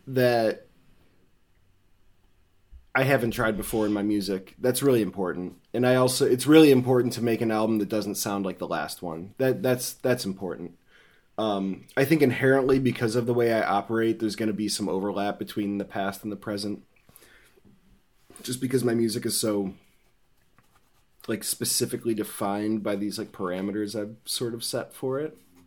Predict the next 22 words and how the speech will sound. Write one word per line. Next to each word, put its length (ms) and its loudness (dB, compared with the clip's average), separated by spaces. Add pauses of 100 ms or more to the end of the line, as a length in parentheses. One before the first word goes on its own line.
(180)
Yeah, 340 8
so 200 4
that, 480 8
that 160 8
is 160 6
really 200 6
important 420 -2
to 60 -4
me 280 -2 (1200)
to, 360 0
to 160 -6
do 180 -2
that, 360 -2 (460)
and 180 -2
to 540 -4
always 320 2
be 160 -4
trying 440 -4
to 420 -4 (920)
discover 600 2
some 360 0
new 600 2